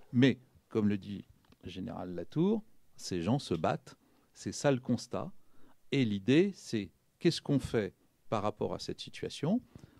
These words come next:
Un certain nombre d'actions, incontestablement, vont essayer de stabiliser la zone, mais il y a de la passion et des effets pervers. En même temps qu'on essaye de la stabiliser,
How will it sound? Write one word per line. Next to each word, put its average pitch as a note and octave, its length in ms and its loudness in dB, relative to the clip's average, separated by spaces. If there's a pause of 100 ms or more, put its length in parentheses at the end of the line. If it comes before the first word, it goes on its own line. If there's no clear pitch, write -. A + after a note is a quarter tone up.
(400)
Un F3+ 100 6
certain E3 360 4
nombre C#3+ 280 6
d'actions, B2 460 0
incontestablement, G2+ 960 -4 (260)
vont A#2+ 260 0 (200)
essayer A2+ 380 0
de F#2 80 -4
stabiliser A2+ 600 -2
la F2+ 120 -2
zone, B2+ 340 0 (420)
mais D#3 400 6 (680)
il A#2+ 60 -4
y A#2 80 4
a C3+ 60 6
de A#2+ 80 4
la B2 100 6
passion C3+ 440 2
et A2 100 2
des G#2 180 -2
effets A2+ 220 -4
pervers. A#2 560 0 (380)
En C#3+ 140 2
même C#3 200 6
temps D#3 220 2
qu'on A#2+ 160 0
essaye A2+ 260 -2
de G#2+ 80 -2
la G2+ 140 -2
stabiliser, G2 680 -4